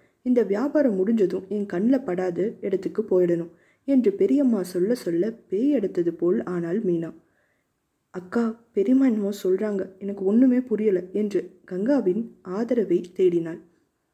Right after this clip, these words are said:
"அம்மா என் சார்பா தான் பேசுறாங்க மீனா. ஆனா மாமா, அவரும் நானும் இது நல்லாவே இல்லைக்கா, கேட்கவே அசிங்கமா இருக்கு. மாமா இதுக்கு சம்மதிக்கவே மாட்டார். அதனால தான் அவர்கிட்ட சொல்லல. உங்க மாமாவுக்கும் இந்த விஷயம் தெரியாது, தெரியவும் கூடாது.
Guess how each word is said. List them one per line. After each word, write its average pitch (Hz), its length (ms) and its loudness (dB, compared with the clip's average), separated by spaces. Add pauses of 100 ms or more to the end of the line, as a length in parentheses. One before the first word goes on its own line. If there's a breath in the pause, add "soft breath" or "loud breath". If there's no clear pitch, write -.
(480)
"அம்மா 190 280 -2
என் 185 200 0
சார்பா 185 260 0
தான் 185 200 -4
பேசுறாங்க 175 380 -2
மீனா. 170 240 -6 (800)
ஆனா 233 260 2 (420)
மாமா, 247 420 2 (400)
அவரும் 262 420 2
நானும் 226 300 0 (100)
இது 208 180 -6
நல்லாவே 214 480 0
இல்லைக்கா, 196 360 -2 (200)
கேட்கவே 220 460 -4
அசிங்கமா 208 500 0
இருக்கு. 180 240 -4 (100)
மாமா 233 320 0
இதுக்கு 196 260 -4
சம்மதிக்கவே 202 580 0
மாட்டார். 180 360 -6 (580 soft breath)
அதனால 196 340 -2
தான் 196 180 -2
அவர்கிட்ட 180 320 0
சொல்லல. 175 340 0 (540 soft breath)
உங்க 190 200 0
மாமாவுக்கும் 190 600 -2
இந்த 180 140 0
விஷயம் 185 300 -2
தெரியாது, 175 360 2 (280)
தெரியவும் 185 440 0
கூடாது. 180 360 0